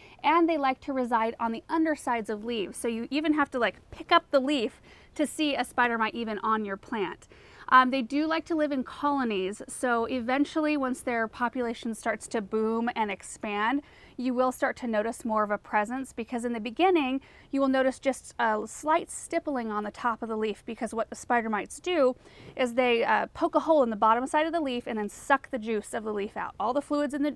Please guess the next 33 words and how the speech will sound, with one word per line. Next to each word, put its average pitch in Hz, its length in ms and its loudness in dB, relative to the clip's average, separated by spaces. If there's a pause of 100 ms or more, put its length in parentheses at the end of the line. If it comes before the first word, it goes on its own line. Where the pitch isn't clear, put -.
(160)
in 254 140 -4
the 277 80 -2
leaf 247 260 -2
come 262 200 2
out 240 120 6
of 233 60 0
that - 180 -2
spot, 214 400 4 (380)
and 240 160 0
so 247 140 2
it 226 100 2
leaves, 240 240 -4
like, 240 140 0
a 247 40 -4
little 220 220 -2
yellow 208 300 0
dot. 247 480 2
But 226 100 -2
they 233 100 2
do 262 200 0
that 240 240 4
all 233 200 4
over 233 220 -2
the 220 120 -4
entire 208 440 -4
leaf 262 300 -4
to - 160 -10
where 214 160 0
it - 100 -8
looks 233 400 -6
very 214 320 -4
stippled 262 500 -2
or 190 120 -6